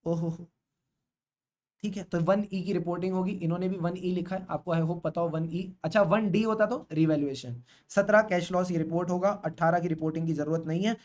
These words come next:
क्यों सर रिपोर्टिंग की जरूरत नहीं है? Because ये इन्होंने सोचा है, सोचने को रिपोर्ट नहीं किया जाता।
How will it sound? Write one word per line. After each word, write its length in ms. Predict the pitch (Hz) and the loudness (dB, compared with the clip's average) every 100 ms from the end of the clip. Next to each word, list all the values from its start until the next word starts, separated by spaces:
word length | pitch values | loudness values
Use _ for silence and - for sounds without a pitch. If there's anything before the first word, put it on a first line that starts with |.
| - _ - | -20 _ 2
क्यों 160 | 254 277 | 2 4
सर 180 | 240 | 2
रिपोर्टिंग 380 | 214 202 196 196 | 2 0 -2 -2
की 80 | 196 | -2
जरूरत 280 | 180 180 185 | 0 0 -2
नहीं 120 | 185 | -2
है? 80 | 190 | -2
Because 340 | 160 180 165 | 0 0 0
ये 60 | 202 | -4
इन्होंने 340 | 180 190 208 | -2 -2 -2
सोचा 400 | 247 202 170 165 | -4 -2 -2 -2
है, 100 | 123 | -6
सोचने 380 | - 175 165 185 | -6 -4 -2 -2
को 80 | 185 | -2
रिपोर्ट 380 | 160 160 190 - | -4 -4 -8 -6
नहीं 180 | 143 139 | -8 -4
किया 140 | 135 | -4
जाता। 300 | 127 120 | -4 -8